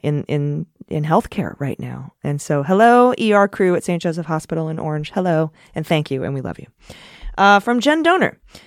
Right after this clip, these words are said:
"My town of Manhattan Beach is doing something cool to help local restaurants and support emergency medical staff.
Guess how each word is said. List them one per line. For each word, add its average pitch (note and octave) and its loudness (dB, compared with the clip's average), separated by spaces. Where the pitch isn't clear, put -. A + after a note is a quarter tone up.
"My F#3+ 2
town A3 2
of B3 0
Manhattan F#3+ 2
Beach F#3 0
is F3 -4
doing D#3+ -4
something F3 -6
cool E3+ 0
to A3 0
help - -8
local D#3 0
restaurants D3 -2
and D3+ -6
support - -2
emergency D3+ 0
medical G3 0
staff. - -8